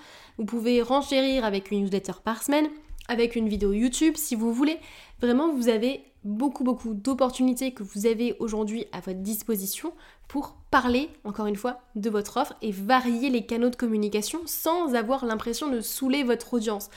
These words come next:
Vous, vous allez avoir l'impression de vous répéter, c'est normal, c'est ok, et en fait, on a tous l'impression de,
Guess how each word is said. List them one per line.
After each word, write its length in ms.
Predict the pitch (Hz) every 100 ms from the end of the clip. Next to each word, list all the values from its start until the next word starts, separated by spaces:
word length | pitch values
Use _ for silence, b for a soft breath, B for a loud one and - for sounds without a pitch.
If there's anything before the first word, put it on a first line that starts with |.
| B B
Vous, 240 | 240 254 415
vous 120 | 359
allez 160 | 269 247
avoir 280 | 240 247 240
l'impression 380 | 240 240 254 294
de 60 |
vous 100 | 247
répéter, 460 | 247 240 247 233 -
c'est 180 | - 254
normal, 540 | 240 269 254 240 185 156 - _ _ -
c'est 280 | - 220
ok, 240 | - 247 247
et 580 | 262 339 220 190 175 -
en 80 |
fait, 240 | 175 247 -
on 80 | 175
a 80 | 165
tous 300 | - 302 233
l'impression 360 | 202 226 240
de, 300 | 226 202 185